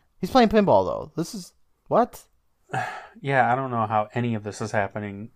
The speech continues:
Speaker 2: I, I, I would like to see the pinball table as that's happening.
Speaker 1: Yeah,
Speaker 2: And it's
Speaker 1: me
Speaker 2: just a
Speaker 1: too.
Speaker 2: ball rolling around, and he's like,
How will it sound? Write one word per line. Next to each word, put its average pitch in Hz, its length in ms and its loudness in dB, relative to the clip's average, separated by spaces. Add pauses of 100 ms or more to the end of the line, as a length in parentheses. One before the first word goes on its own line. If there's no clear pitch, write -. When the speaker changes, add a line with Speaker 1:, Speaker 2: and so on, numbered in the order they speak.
(180)
Speaker 2:
I, 123 280 0
I, 131 240 2
I 143 140 4
would 156 120 2
like 151 200 2
to 139 80 -2
see 123 520 -6 (300)
the 127 160 2
pinball 113 440 -2
table 98 380 -2
as 101 320 -2
that's 107 240 0
happening. 104 480 -2 (500)
Speaker 1:
Yeah, 175 160 -8
Speaker 2:
And 117 120 0
it's - 80 -6
Speaker 1:
me 117 80 -10
Speaker 2:
just - 160 0
a 123 40 2
Speaker 1:
too. 165 60 -2
Speaker 2:
ball 113 320 2
rolling 104 300 -2
around, 101 400 -6
and 107 100 -6
he's 113 180 -2
like, - 140 -2